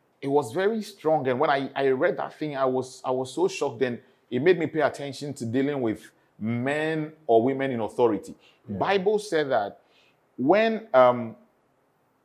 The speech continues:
Speaker 1: Samuel was, um, working for Eli, or
Speaker 2: Mm.
Speaker 1: was it working for Eli? Not working for Eli,
Speaker 2: In
Speaker 1: um,
Speaker 2: his, in the,
Speaker 1: in,
Speaker 2: in
Speaker 1: in,
Speaker 2: the,
Speaker 1: in, in the, in, in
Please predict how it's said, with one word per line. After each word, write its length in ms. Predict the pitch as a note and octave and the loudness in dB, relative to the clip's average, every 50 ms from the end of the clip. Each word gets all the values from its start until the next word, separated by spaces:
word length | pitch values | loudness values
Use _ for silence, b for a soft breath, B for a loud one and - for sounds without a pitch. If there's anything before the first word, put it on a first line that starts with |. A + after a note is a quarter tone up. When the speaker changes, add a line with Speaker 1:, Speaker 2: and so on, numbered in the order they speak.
| _ _ _ _ _ | _ _ _ _ _
Speaker 1:
Samuel 800 | - - - - F3 F3 F3+ D#3+ C3+ A2+ G2+ F#2 E2 D2+ - - - _ _ _ _ _ _ | -18 -14 -6 0 2 2 4 4 4 4 4 2 0 -4 -10 -16 -20 _ _ _ _ _ _
was, 500 | - A2+ A#2 A#2 A#2 - - - - - - _ _ _ _ _ _ _ _ - | 0 2 2 2 2 0 -6 -14 -18 -20 -20 _ _ _ _ _ _ _ _ 2
um, 680 | A2+ A2 A2 G#2+ G#2+ G#2 G#2 G#2 G#2 G#2 G2 F#2+ G2 - _ _ | 4 6 6 6 6 6 4 4 2 0 -4 -8 -12 -16 _ _
working 840 | - G#2+ G#2 A2+ D3 E3 E3 - - F3+ E3+ E3+ E3+ E3+ E3 E3+ - - _ _ | -8 0 2 4 4 4 2 0 -4 -2 -2 -2 -2 -6 -8 -14 -18 -20 _ _
for 440 | _ - - - B2+ A2 G#2+ G#2 - - - - _ _ _ _ _ _ _ _ - | _ -20 -8 -2 0 0 0 0 -2 -8 -18 -20 _ _ _ _ _ _ _ _ 4
Eli, 340 | C#3+ D#3 C#3 A#2+ G#2 F#2 D2+ - - _ _ _ _ _ _ _ _ _ _ _ _ _ _ _ _ _ | 4 6 6 4 2 -2 -6 -10 -16 _ _ _ _ _ _ _ _ _ _ _ _ _ _ _ _ _
or 200 | - G#2+ A2+ A#2 | 4 6 6 6
Speaker 2:
Mm. 80 | A#2 A2 | 6 4
Speaker 1:
was 140 | A#2 C3+ D3 | 2 2 2
it 80 | G#3+ A3 | 4 6
working 300 | E3 D3+ D3+ - D#3 D3+ | 4 4 4 2 -4 -6
for 160 | - B2+ G#2+ | -4 -2 0
Eli? 120 | C3+ B2+ A#2+ | 0 0 2
Not 160 | C#3+ F#3 - | 2 0 2
working 340 | C#3 C3 D3 C#3 - D3+ C#3 | 2 2 2 2 2 -2 -2
for 180 | - A#2 A2+ - | 0 0 0 2
Eli, 320 | C#3 C3 B2+ C3+ C3+ C3 C3+ - | 0 0 0 0 0 -2 -4 -6
Speaker 2:
In 80 | - B2 | -4 -2
Speaker 1:
um, 160 | A2 A2 G#2 - | 0 2 2 0
Speaker 2:
his, 200 | A#2+ - - - - | -2 -6 -12 -12 -8
in 220 | C3 B2+ B2+ C3 B2 | -6 -6 -6 -4 0
the, 80 | B2 | 2
Speaker 1:
in, 140 | C3 D#3 D#3+ | 2 2 2
Speaker 2:
in 60 | D#3 D#3+ | 0 0
Speaker 1:
in, 160 | - E3 E3 | 0 0 2
Speaker 2:
the, 40 | B2+ | 2
Speaker 1:
in, 200 | B2 E3+ E3+ E3+ E3 E3+ - | 2 2 4 4 2 2 2
in 140 | E3+ D#3+ D3+ | 0 0 2
the, 180 | D#3 D#3 D#3+ | 0 2 0
in, 100 | D#3 D#3+ | -2 -2
in 60 | D#3 | 0